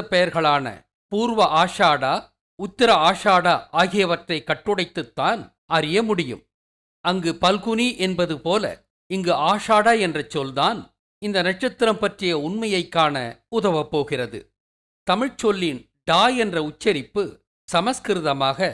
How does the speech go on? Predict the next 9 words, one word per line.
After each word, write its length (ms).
ஷா 200
என்று 320
மருவும். 400
அதன்படி 560
ஆஷாடா 580
என்பதின் 520
தமிழ் 340
மூலம் 400
ஆடாடா 560